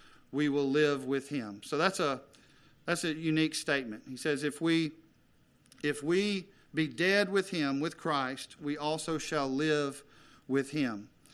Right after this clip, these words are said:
So it's not just about the resurrection. There's another part of that statement, right? That means for us to live with Christ, we must also be dead with Christ. So what does that mean? Well, Galatians two, let's turn there. You probably,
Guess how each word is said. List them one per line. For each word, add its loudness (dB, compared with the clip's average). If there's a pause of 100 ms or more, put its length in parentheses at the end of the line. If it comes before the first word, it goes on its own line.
(300)
So -18
it's -10
not 4
just 4
about 0
the -4
resurrection. -4
There's -4
another -2
part 0
of -4
that -6
statement, -8
right? -4 (640)
That 0
means -4 (120)
for -4
us 2
to -4
live 4
with -4
Christ, -6 (600)
we -6
must -6
also -4 (300)
be -4
dead -4 (260)
with -8
Christ. -10
So -10
what -4
does -10
that -2
mean? -4 (640)
Well, 2
Galatians 0
two, 4 (120)
let's -10
turn -2
there. 0
You -4
probably, -2